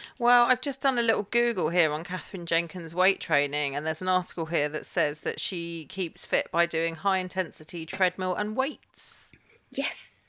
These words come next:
Speaker 1: So
Speaker 2: See?
Speaker 1: maybe that is, 'cause I was going, is it the Neighbours thing? Is it Delta Goodrem? Is it,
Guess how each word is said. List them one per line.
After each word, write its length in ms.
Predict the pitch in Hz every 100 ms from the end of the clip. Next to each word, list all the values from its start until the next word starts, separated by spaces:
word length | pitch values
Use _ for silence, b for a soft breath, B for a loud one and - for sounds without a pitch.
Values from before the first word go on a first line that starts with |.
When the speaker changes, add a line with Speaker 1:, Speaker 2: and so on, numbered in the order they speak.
| - -
Speaker 1:
So 80 | 196
Speaker 2:
See? 100 | 202
Speaker 1:
maybe 300 | 208 247 226
that 220 | 226 -
is, 300 | 240 285 - B B
'cause 140 | - 311
I 180 | 330 359
was 160 | 359
going, 340 | - 277 262 -
is 160 | 330 320
it 240 | 339 - -
the 380 | 294 285 277 226 - -
Neighbours 420 | 247 269 254 240
thing? 240 | - 247 247
Is 140 | 254 240
it 140 | -
Delta 320 | 220 196 202 196 -
Goodrem? 720 | 302 - 311 311 311 311 285
Is 180 | 226 -
it, 300 | 208 147